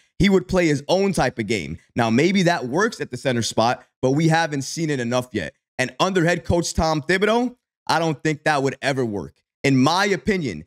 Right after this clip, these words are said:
if you put Randle at the five spot and ask him to change his game a little bit, you're not getting the same Julius Randle. And if you're changing his game and limiting him, it doesn't really help Randle. It hurts him, it hurts his game, and overall,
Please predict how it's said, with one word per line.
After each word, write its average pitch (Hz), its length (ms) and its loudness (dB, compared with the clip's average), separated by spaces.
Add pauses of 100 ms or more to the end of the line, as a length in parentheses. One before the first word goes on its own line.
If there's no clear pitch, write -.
(240)
if 202 260 0
you 196 140 2
put 180 260 0
Randle 151 380 2
at 143 140 -2
the 123 60 0
five 151 380 0
spot 95 340 -4 (220)
and 139 200 -2
ask 151 340 -2
him 160 100 -6
to 131 100 -6
change 151 340 -4
his 139 140 0
game 147 260 2
a 120 60 2
little 156 220 4
bit, 233 280 0 (200)
you're 151 160 2
not 143 340 0
getting 151 240 0
the 131 80 0
same 143 360 -2
Julius 131 520 4
Randle. 110 400 0 (180)
And 147 140 0
if 202 160 -2
you're 196 100 0
changing 180 480 0
his 139 120 -2
game 123 400 -2
and 160 240 0
limiting 180 360 0
him, 104 320 -4 (240)
it 139 200 0
doesn't 170 300 0
really 151 240 2
help 151 260 0
Randle. 104 420 -6 (180)
It 127 160 0
hurts 175 280 0
him, 190 340 0 (200)
it 123 100 -4
hurts 175 300 0
his 143 160 -2
game, 170 380 0 (180)
and 143 180 0
overall, 175 720 2